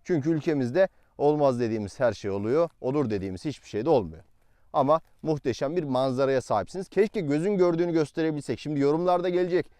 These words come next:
"Kardeşim işte denize çok uzaksınız." falan. Değiliz. Kameradan böyle gözüküyor. Aslında gelseniz şu manzarayı net bir şekilde görseniz ne demek istediğimi anlayacaksınız. Drone görüntülerini de izleyeceksiniz. Çevremizde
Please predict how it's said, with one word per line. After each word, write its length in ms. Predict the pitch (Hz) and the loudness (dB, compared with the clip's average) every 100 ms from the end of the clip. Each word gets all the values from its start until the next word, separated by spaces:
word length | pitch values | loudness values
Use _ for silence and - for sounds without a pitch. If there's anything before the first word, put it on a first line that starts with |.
| _ _ | _ _
"Kardeşim 460 | - 170 175 165 175 | 0 0 0 -4 -6
işte 220 | 156 143 | -6 -4
denize 240 | 160 170 | -4 -2
çok 220 | 156 170 160 | -4 -6 -4
uzaksınız." 360 | 170 - 170 | -4 -6 -6
falan. 220 | 185 226 - - _ _ - | -2 -4 -6 -16 _ _ 2
Değiliz. 400 | 190 214 113 - _ _ _ _ - | 6 6 2 -6 _ _ _ _ -8
Kameradan 640 | - 123 208 220 170 135 | -2 0 2 4 2 2
böyle 260 | 110 98 90 | 0 -2 -4
gözüküyor. 540 | 78 73 71 - 69 - _ | -10 -14 -16 -18 -18 -20 _
Aslında 420 | - 135 - 185 175 | 0 0 0 0 2
gelseniz 760 | 139 165 185 - 202 220 - - - | 6 8 8 4 0 0 -4 -16 -20
şu 160 | - 214 | -2 4
manzarayı 560 | 214 196 170 170 165 | 6 6 4 4 6
net 220 | 175 - 185 | 4 2 0
bir 60 | |
şekilde 420 | - 180 175 160 | 0 0 2 0
görseniz 460 | 160 170 151 190 214 | 2 2 2 0 2
ne 160 | 202 190 | 2 2
demek 240 | 170 156 | 0 -4
istediğimi 420 | - 170 156 208 | -8 -6 -2 2
anlayacaksınız. 720 | 208 170 123 123 - - - - _ _ _ 175 | 2 2 0 -2 -4 -20 -20 -20 _ _ _ 6
Drone 240 | 247 254 | 8 8
görüntülerini 560 | 214 196 165 170 156 135 | 6 2 2 2 2 2
de 60 | |
izleyeceksiniz. 640 | 120 113 107 127 - 226 - | 0 0 -2 -2 -2 -2 4
Çevremizde 720 | 226 214 175 131 107 107 | 6 8 6 2 0 0